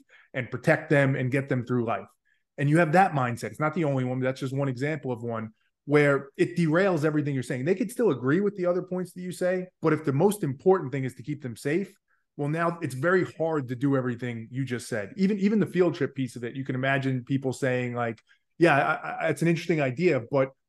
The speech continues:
what about math and science scores? And, like, we're losing to other countries around the world, and, like, we need to be focused on that." And it's not to say any one of those is right or wrong. It just becomes this almost circular thing where what you're trying to bring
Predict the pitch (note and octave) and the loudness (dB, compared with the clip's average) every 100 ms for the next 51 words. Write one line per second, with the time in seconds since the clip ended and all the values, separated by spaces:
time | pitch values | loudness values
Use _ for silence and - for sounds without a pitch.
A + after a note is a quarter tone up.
0 | _ D3 F3+ D#3 C#3+ D3+ C#3+ B2+ C#3 D#3+ | _ 2 2 2 0 -2 -4 -6 -4 -4
1 | C3 - G2+ F#2 A#2 A#2+ C#3+ C3+ D3+ D3+ | -6 -10 -10 -8 -6 0 4 6 6 6
2 | C#3 C#3 B2+ - C#3+ C#3 B2+ B2+ C3 A#2 | 4 2 2 0 -2 0 -2 0 -2 -2
3 | A#2 F3 D3 A#2 B2 A#2 C3+ D3+ D3+ C3 | 0 2 2 0 -6 -4 -2 -2 -2 -4
4 | C3 B2+ D3 C3 C3+ B2 B2 E3+ D3 A#2 | -6 -2 -2 -2 -4 -4 -2 -2 -2 -6
5 | - _ _ _ D#3 D3+ F#3 G#3+ A3 F3 | -16 _ _ _ -4 0 0 0 -2 2
6 | F3 D#3+ E3 D#3 D3 D#3 C#3+ C#3 B2+ A#2 | 2 2 -2 0 0 0 0 0 -2 -4
7 | C3 C3 A#2+ A#2+ C#3 F3+ F#3 - _ _ | -2 -2 -4 -4 -4 -2 -6 -10 _ _
8 | D#3+ C#3+ E3+ F#3 D#3+ F3+ G3+ F3+ D3+ E3 | -8 -4 -4 -2 -2 0 2 0 0 -2
9 | D#3+ C3+ - E3+ E3+ C#3+ B2+ - D3 C3+ | -2 -4 -4 -4 0 0 0 0 0 2
10 | B2+ B2 A#2+ C3 C#3 C#3 F#3+ F#3+ F#3 E3 | 0 0 -2 -2 -4 2 0 2 -2 -2
11 | C#3 C3+ C#3+ C3+ | -4 -6 -4 -4